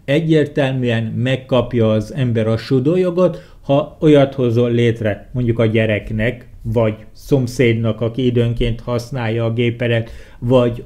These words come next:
akárki vendégfelhasználónak, annak azonnal ki kell kapni a sudójogot, a szkennerjogot, nyomtatási jogot, aztán kész, hallgathat zenét, nézhet videót,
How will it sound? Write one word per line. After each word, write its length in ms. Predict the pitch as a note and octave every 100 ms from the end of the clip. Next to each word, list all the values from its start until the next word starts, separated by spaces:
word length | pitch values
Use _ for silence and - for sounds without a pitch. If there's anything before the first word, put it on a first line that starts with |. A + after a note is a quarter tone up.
| -
akárki 720 | C#3+ - C3+ A#2 G#2+ A#2 A2 - A2+
vendégfelhasználónak, 1600 | B2+ B2 B2 A#2 G#2+ G2 - C#3 E3 G3 - E3+ D3+ D3 C3+ - - -
annak 380 | A3 E3 B2 A#2
azonnal 480 | C3+ B2+ B2 A2+ G#2+
ki 160 | B2+
kell 240 | B2 A#2 A2+
kapni 400 | A#2+ A#2 A#2+ A2
a 120 | G#2+
sudójogot, 840 | - G3 D#3+ D3 C3 A#2+ A#2+ A#2
a 120 | -
szkennerjogot, 1160 | A2 - F3 D3+ C#3 C3 B2+ B2 A#2+ B2+ B2 -
nyomtatási 840 | - D#3 D#3+ E3+ - D3 B2+ - C3+
jogot, 600 | B2+ A#2 B2+ A#2+ A#2+ - - - -
aztán 500 | B2+ - C#3+ B2+ B2
kész, 320 | A#2+ G#2 -
hallgathat 680 | F3+ D#3+ C3+ A#2+ A#2 G#2+ A2+
zenét, 640 | G3+ E3+ C3+ B2 A#2+ D#3+
nézhet 560 | C#3 B2+ A#2 - G#2 A2
videót, 640 | D#3+ F#3 D3+ C3+ C3+ C3